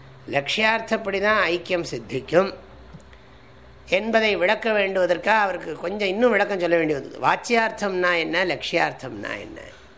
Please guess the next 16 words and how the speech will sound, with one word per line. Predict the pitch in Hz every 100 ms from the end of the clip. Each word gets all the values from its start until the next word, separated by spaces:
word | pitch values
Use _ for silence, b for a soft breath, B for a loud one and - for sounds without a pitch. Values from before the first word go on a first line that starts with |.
| -
அப்படிங்கிறத | 170 147 147 175
சொல்ல | 165 139
வேண்டி | 147 123
வந்தது. | 104 - - - - B B B B B B - -
அதுக்கு | 143 208 233 220
வந்து | 202 208 226
அவர் | 196 147
சக்தி | - 180 - 254
விருத்தி, | 214 165 214 220
லட்சிய | 175 165 - 233
விருத்தின்னு | 202 160 135 160 165 170 175 117 107 - -
ரெண்டா | 156 165
பிரிச்சுட்டார். | 160 147 139 139 113 - - - - - - - - - -
அதெல்லாம் | 135 165
நம்ம | 175 156
யோசிக்கணும். | 135 160 175 160 127